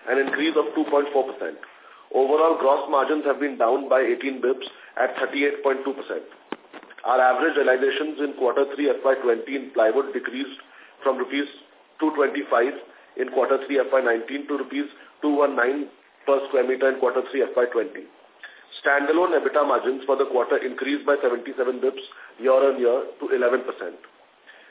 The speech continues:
Consolidated ebitda margins for the quarter increased by three bips year-on-year to eleven point six. I would now like to hand over the call to Mister Mukesh Agarwal for the financial numbers.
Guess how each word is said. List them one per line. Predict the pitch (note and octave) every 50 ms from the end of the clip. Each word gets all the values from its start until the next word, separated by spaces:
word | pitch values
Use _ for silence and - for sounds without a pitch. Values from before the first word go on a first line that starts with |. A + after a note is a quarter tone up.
| - -
Consolidated | - C3+ C3+ C3 - C#3 B2 B2 B2+ B2+ C3+ D3 C#3+ C#3+ E3 E3+ - - - - - _ -
ebitda | B2 B2 C3 - D3 C#3+ C#3
margins | B2 A#2 A2 - C3 B2+ - -
for | C3 B2
the | C3+ C3+
quarter | B2+ B2 - - - C3 A#2+
increased | A#2+ A#2 - B2 C3+ C3+ C3+ -
by | C3+ C3 C3 -
three | C#3 C#3
bips | B2 C3 C3+ C3 C3+ - - - - - - - -
year-on-year | - B2 C3 B2+ C3+ C3+ B2+ B2+ B2+ B2 C3+ D3+ - - - - - - - -
to | - C3+ C3
eleven | C3+ C3 B2+ C3 C#3 C#3 -
point | C3+ C3 B2 A#2 -
six. | A2+ G2+ - - - - - _ _ _ _ _ _ _ _ _ _ _ _ _ _ - -
I | A#2+ B2+ C#3
would | C#3+ C3 B2+
now | B2 C3+ C#3+
like | D3+ D3 D3 - D#3+
to | D#3+
hand | C3 B2+ B2+ B2+ B2+
over | B2+ C3 C3
the | C3+ B2+
call | - B2 A#2+ A#2+ A#2+
to | C3
Mister | B2 A#2+ - - C#3
Mukesh | B2+ A#2+ - C3 B2 - C3+
Agarwal | A2+ A2 A2 A2+ A2+ A#2 A#2 -
for | C3+
the | A#2+ B2
financial | - A#2+ A2+ G#2+ G#2 G#2 - A2+ G#2+
numbers. | F#2+ F2+ F2+ F2 F2 -